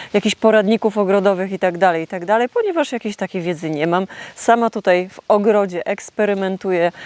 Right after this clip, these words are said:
sama w remoncie tutaj eksperymentuję, staram się dużo zrobić sama. Natomiast jakimś tam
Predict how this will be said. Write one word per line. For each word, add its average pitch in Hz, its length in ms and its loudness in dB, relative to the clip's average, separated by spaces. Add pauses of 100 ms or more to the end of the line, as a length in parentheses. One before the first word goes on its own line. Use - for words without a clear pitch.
(160)
sama 190 480 0
w 180 200 0
remoncie 202 520 0
tutaj 185 280 -4
eksperymentuję, 202 1000 0
staram 185 400 0
się 185 120 -6
dużo 180 240 -2
zrobić 160 460 -4
sama. 233 520 2 (640)
Natomiast 196 800 0
jakimś 180 520 -4
tam 175 280 2